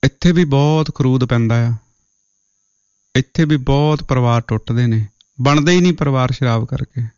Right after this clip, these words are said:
ਜੁੜਦੇ ਹੀ ਨਹੀਂ ਸ਼ਰਾਬਾਂ ਕਰਕੇ। ਸੋ ਇਹ ਵਰਲਡ ਵਾਈਡ ਸਮੱਸਿਆ ਆ ਔਰ ਇਹ ਵਰਲਡ ਵਾਈਡ ਸਰਕਾਰਾਂ ਦੀ ਤਰਾਸਦੀ ਹੈ ਕਿ ਇਹ ਤੋਂ ਪੈਸੇ ਕਮਾਉਣ ਦੇ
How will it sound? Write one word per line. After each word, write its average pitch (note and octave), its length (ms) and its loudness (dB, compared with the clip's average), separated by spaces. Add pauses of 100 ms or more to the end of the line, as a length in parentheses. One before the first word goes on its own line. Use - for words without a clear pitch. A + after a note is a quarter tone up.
(300)
ਜੁੜਦੇ A#2+ 320 0
ਹੀ E3 80 2
ਨਹੀਂ E3+ 120 2
ਸ਼ਰਾਬਾਂ A2+ 420 -2
ਕਰਕੇ। A#2+ 320 -8 (1080)
ਸੋ F3+ 480 0
ਇਹ F3+ 360 2 (220)
ਵਰਲਡ C#3 240 2
ਵਾਈਡ D3+ 220 2
ਸਮੱਸਿਆ B2+ 600 -2
ਆ E3+ 140 -6 (400)
ਔਰ C#3 120 2
ਇਹ D3 80 2
ਵਰਲਡ C3 300 2
ਵਾਈਡ D3+ 200 2
ਸਰਕਾਰਾਂ C3 600 0
ਦੀ C3 160 0
ਤਰਾਸਦੀ B2+ 580 0
ਹੈ B2 140 0
ਕਿ - 260 -6
ਇਹ C3+ 100 0 (100)
ਤੋਂ D3+ 80 0
ਪੈਸੇ C3 540 0
ਕਮਾਉਣ A#2 340 0
ਦੇ A#2 140 0